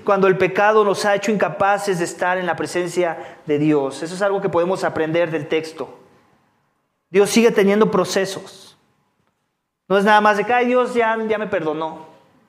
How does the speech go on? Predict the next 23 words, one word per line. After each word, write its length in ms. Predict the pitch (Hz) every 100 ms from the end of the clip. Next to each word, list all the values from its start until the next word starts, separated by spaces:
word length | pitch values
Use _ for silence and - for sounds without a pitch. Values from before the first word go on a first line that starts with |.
| _ _ _ _ _ _ _ _ _ _ _ _ _
Implica 400 | 165 165 185 202
confesión, 880 | 185 165 165 151 - 214 226 240 233 - - _ _ -
implica 400 | 175 170 202 214
arrepentimiento 920 | 202 185 175 160 175 196 233 233 240
y 40 |
buscar 380 | 220 190 - 214
la 120 | 214
presencia 380 | 196 180 214 202
de 120 | 208
Dios 240 | 185 202 196 - -
en 120 | 202
la 80 | 175
oración, 680 | 160 156 - 240 247 254 254 - - - -
el 120 | 175
consejo 460 | 190 190 208 202 214
de 80 |
la 140 | 196 180
comunidad 640 | 180 180 175 175 196 233
de 140 | 226 202
Dios. 720 | 220 233 240 240 - - - _ _ _ _ _ _ _ _ _ _ _ _ _ _ _ _ _ _ _ _ _ _ _ _ _ _ _ _ -
La 100 | 151
adoración 580 | 151 156 156 202 196 190
misma 640 | 208 208 208 208 208 202